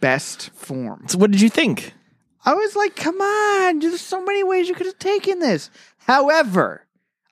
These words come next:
Speaker 1: I am glad to see that it's not Dragon Ball G T, but they just took Super Saiyan four and they're like, <laughs>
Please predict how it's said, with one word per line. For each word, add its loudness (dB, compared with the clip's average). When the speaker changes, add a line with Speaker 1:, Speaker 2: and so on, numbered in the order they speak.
Speaker 1:
I 2
am -4
glad 2
to -2
see -4
that -4
it's -6
not 0
Dragon 4
Ball 4
G 0
T, -2
but -4
they -2
just -4
took -2
Super -6
Saiyan 0
four 0
and 2
they're 0
like, -2
<laughs> -2